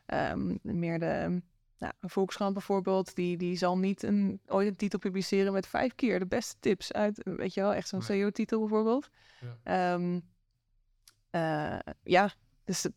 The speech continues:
Speaker 1: ja, het verschilt heel erg.
Speaker 2: Andere titels wel, eh, ga ik vanuit. En, en, eh, geven jullie dan ook input, eh, daarvoor? Van, eh, bij deze topic, eh,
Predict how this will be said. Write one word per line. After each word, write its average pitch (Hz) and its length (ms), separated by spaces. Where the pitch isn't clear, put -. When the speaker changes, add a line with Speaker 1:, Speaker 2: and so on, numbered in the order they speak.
Speaker 1:
ja, 180 160
het 170 100
verschilt - 420
heel 185 260
erg. 160 380
Speaker 2:
Andere 117 340
titels 110 300
wel, 98 400
eh, 98 120
ga 113 100
ik 101 80
vanuit. 92 380
En, 110 160
en, 117 260
eh, 123 140
geven 131 220
jullie 123 160
dan 123 140
ook 123 100
input, 143 400
eh, 151 380
daarvoor? 143 440
Van, 107 240
eh, 104 160
bij 104 180
deze 110 300
topic, 113 480
eh, 110 240